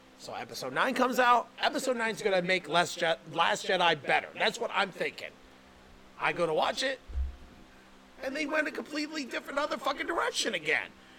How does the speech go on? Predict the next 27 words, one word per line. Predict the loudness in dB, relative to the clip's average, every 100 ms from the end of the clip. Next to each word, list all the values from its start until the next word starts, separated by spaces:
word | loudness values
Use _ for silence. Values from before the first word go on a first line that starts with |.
| -6
It, | -4 -4
how | -4 -2 0
can | 2 2
you | 2
even | 0 -4
say | -2 0 0
that? | 0 0 0 0 -6 -10 -10 -10 2
Those, | 6 6 4 -8 -12
how | 0 0
can | 0 -2
you |
even | -2
say | 0 -2
it's | -2
a |
trilogy? | -4 -4 -6 -10 -16 -20 -20 -20 -20 -6
You | -4
can't, | 0 2 2 -2 -8
because | -4 0 0 0
it | -2 -2
does | -2 -4
not. | -2 0 2 0 -2 -10 -20 -20 -20 -20 -20 -20 -20 -20 -18 2
Th-, | 6 8
those | 8 6 0
three | -4
do | -2
not. | 0 0 0